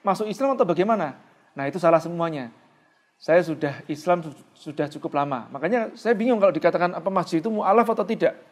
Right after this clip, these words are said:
<clears throat> Saya jawab ya teman-teman ya. Tapi menjawabnya ceritanya cukup panjang banget. Kenapa? Karena tidak lepas dari sejarahnya pendidikan ayah saya dan juga jasanya kakak pertama saya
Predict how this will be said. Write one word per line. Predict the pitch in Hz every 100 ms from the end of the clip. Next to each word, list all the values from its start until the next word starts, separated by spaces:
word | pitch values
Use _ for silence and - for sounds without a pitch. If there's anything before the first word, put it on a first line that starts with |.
| -
<clears throat> | - 240 - - - _ _ -
Saya | 202
jawab | 202 220 170
ya |
teman-teman | 170 165 151 143 165
ya. | 170 - _ - - _ _ _ -
Tapi | 262 302
menjawabnya | 269 175 180 185
ceritanya | 262 226 233 247
cukup | 226 220
panjang | 208 165
banget. | 156 175 135 - _ _ _ _
Kenapa? | - 170 202 247
Karena | 208 190 226 240 - - - - _ -
tidak | 226 185 175
lepas | 170 226 190
dari | 156 165
sejarahnya | - 147 143 143 196 214 - - - _ _ _ _ _ _
pendidikan | - 185 170 151 165 151
ayah | 143
saya | 139 127 160 226 220 - _ _ _ _ -
dan | 147
juga | 131 127 185 202 - _ _ -
jasanya | 143 143 139 170 190 - _ -
kakak | 151 165 -
pertama | 160 143 139
saya | 143 151 185